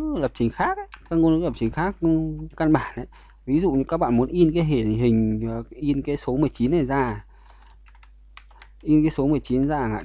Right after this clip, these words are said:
thì các bạn có thể hoàn toàn có thể là dùng cái dấu cộng đấy, để cộng cái biến chuỗi ra. Đấy, hoàn toàn có thể dùng cách này.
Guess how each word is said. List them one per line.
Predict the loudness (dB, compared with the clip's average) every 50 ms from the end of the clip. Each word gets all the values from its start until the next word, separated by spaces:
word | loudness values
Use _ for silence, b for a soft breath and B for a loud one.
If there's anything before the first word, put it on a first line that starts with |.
| -10 -8
thì | -4 -2 -2 -2 -2
các | -2
bạn | -2 -2 -2 -2
có | -4 -4
thể | -2 0
hoàn | 0 0 0
toàn | 2 0 2 2 2 0
có | 0
thể | -2 -4 -4
là | -4 -4 -6 -6 -6 -8 -10 -10
dùng | -6 -4 -2 -2 -2 -2 -4
cái | -4 -4 -4 -2 -2 -2 -4 -4
dấu | -4 -6 -4
cộng | -2 -4 -4 -4 -8 -16 -14 -10
đấy, | -8 -6 -6 -4
để | -4 -6 -6 -2
cộng | -4 -4 -2 -4 -6
cái | -8 -6
biến | -4 -2 0 0 0 -2 -4 -8 B B B B B B B B B -20 -20 -10
chuỗi | -4 -2 0 0 0 0
ra. | 0 -2 -2 -4 -4 -6
Đấy, | -4 -2 -2 -2 -2 -4 -8 -14 -20 -20 _ -20 -20 -12
hoàn | -4 -2 -2 0 2
toàn | 2 2 2 4 2
có | 0
thể | -2
dùng | -2 -4 -4 -6 -4
cách | -4 -2
này. | -2 -2 -2 -6